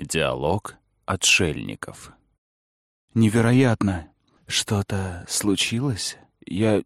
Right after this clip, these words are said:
никогда не видел такую цинь», — сказал Янь Ци. «Те, на которых играют обычные музыканты, отличаются материалом, качеством изготовления и струнами».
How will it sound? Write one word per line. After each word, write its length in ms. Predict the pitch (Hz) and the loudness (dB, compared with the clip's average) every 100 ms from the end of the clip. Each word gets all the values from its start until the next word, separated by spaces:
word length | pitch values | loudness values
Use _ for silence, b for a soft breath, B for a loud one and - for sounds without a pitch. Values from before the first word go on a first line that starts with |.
| - | 4
никогда 580 | 127 120 123 113 127 | 4 6 0 0 4
не 180 | 127 113 | 6 6
видел 300 | 107 127 117 | 6 2 2
такую 340 | 117 107 117 120 | -2 -2 0 2
цинь», — 460 | - 135 104 85 - _ | 2 2 0 -4 -14 _
сказал 540 | - - 71 65 78 101 | -8 -4 -4 -2 0 0
Янь 320 | 101 87 92 | 0 0 0
Ци. 400 | 82 - 50 - _ _ _ - | 0 -4 -8 -16 _ _ _ -6
«Те, 220 | - 151 | 2 6
на 100 | 131 | 6
которых 420 | 120 120 117 113 | 6 4 4 4
играют 440 | 123 110 131 117 107 | 0 2 2 2 0
обычные 440 | 101 120 - 110 | 2 2 2 4
музыканты, 540 | 104 104 101 139 120 110 | 4 2 0 2 2 2
отличаются 880 | 98 113 - 139 107 - 110 92 - | 0 0 2 2 2 0 2 0 0
материалом, 840 | 104 107 113 98 104 117 104 92 90 _ | -2 0 0 2 4 4 4 2 -4 _
качеством 560 | 113 113 123 117 101 | 0 2 0 0 2
изготовления 680 | 95 95 98 90 92 104 104 | 0 0 -2 0 2 4 4
и 60 | 85 | 4
струнами». 640 | - - 113 127 92 78 | 0 2 4 4 2 -2